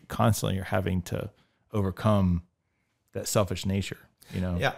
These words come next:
Speaker 2: I'll, I'll put in a plug for the Cobb Community Foundation
Speaker 1: Absolutely,
Speaker 2: here.
Speaker 1: yeah.
Speaker 2: Aren't you on the board?
Speaker 1: Uh, no, I'm a, but I'm a affiliated advisor.
Speaker 2: Yeah, okay. Um, yeah, that's right. Well, uh, a donor advised fund can be used.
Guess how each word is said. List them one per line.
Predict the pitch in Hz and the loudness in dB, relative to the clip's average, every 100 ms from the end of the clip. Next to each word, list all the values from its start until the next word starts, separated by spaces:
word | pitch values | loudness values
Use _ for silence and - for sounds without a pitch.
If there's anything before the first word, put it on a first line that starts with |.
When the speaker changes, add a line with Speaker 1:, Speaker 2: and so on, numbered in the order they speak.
| - | 0
Speaker 2:
I'll, | 131 135 | -2 -2
I'll | 131 131 | -6 -6
put | - | -4
in | 202 131 | -2 -2
a | |
plug | - 127 127 | -2 -4 -4
for | 123 | -6
the | 104 | -10
Cobb | - 113 110 | -6 -4 -4
Community | - 104 117 131 | -6 -6 -6 -6
Foundation | 131 131 127 131 135 139 | -8 -6 -4 -4 -6 0
Speaker 1:
Absolutely, | 113 113 113 113 98 | 0 2 4 4 2
Speaker 2:
here. | 90 - | 0 -4
Speaker 1:
yeah. | - 104 117 - _ _ _ _ _ | 0 2 2 0 _ _ _ _ _
Speaker 2:
Aren't | 151 196 202 | -14 -12 -12
you | 226 | -10
on | |
the | 170 | -8
board? | 113 123 135 135 _ _ | -8 -8 -8 -12 _ _
Speaker 1:
Uh, | - 117 110 | 4 6 8
no, | 107 104 | 10 8
I'm | 101 | 8
a, | 113 - - | 4 4 4
but | 113 | 6
I'm | 110 | 6
a | 104 101 98 | 4 2 0
affiliated | - 120 107 98 | 4 6 6 4
advisor. | 87 85 87 85 82 | 0 -4 -4 -6 -8
Speaker 2:
Yeah, | - 113 - | -6 -4 -4
okay. | 143 107 - - _ - | -6 -8 -12 -20 _ -6
Um, | 131 123 117 113 110 110 _ _ | 0 2 2 -2 -6 -12 _ _
yeah, | 113 | -6
that's | 107 - | -4 -4
right. | 92 90 - _ _ _ _ _ | -8 -8 -12 _ _ _ _ _
Well, | - 151 - - - _ | -2 0 -2 -10 -20 _
uh, | 131 120 127 | -4 -2 -2
a | 117 | -2
donor | 131 190 143 | 0 2 0
advised | 117 117 156 - | 0 0 -2 -4
fund | 120 113 113 | -4 -4 -4
can | 113 | -6
be | 101 | -4
used. | 104 120 110 127 - | -4 -2 -4 -6 -10